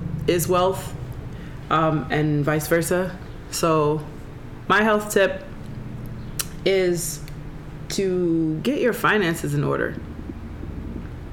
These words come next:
A lot of the times when your finances are not in order, there's a lot of, um, stress, mental stra-, stress and, and all of that that comes along with it. So start with something simple as trying to clean up your credit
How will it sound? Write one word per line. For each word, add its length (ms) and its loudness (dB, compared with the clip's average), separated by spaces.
A 100 -2
lot 220 4
of 80 4
the 100 6
times 280 4
when 100 4
your 80 2
finances 480 2
are 100 6
not 200 4
in 100 2
order, 320 4
there's 240 4
a 60 4
lot 300 4
of, 200 0
um, 240 2
stress, 400 0
mental 320 2
stra-, 480 2
stress 420 2
and, 220 0
and 120 4
all 160 6
of 80 4
that 200 4
that 340 2
comes 220 2
along 280 2
with 140 -2
it. 180 -2
So 380 0
start 400 2
with 160 6
something 360 4
simple 360 2
as 100 2
trying 220 4
to 60 2
clean 200 2
up 120 0
your 80 4
credit 320 0